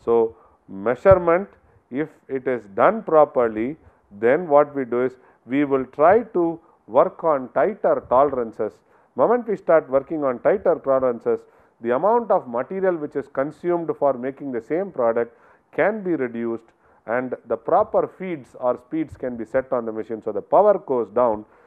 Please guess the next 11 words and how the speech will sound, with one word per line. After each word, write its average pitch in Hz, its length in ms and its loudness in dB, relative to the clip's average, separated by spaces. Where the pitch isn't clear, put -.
and 123 200 -2
also 113 440 2
the 123 120 -4
expenditure 180 720 -2
of - 180 -2
time 151 260 0
and 120 160 -6
labor 131 280 0
also 110 280 -2
goes 107 260 -6
down. 92 300 -6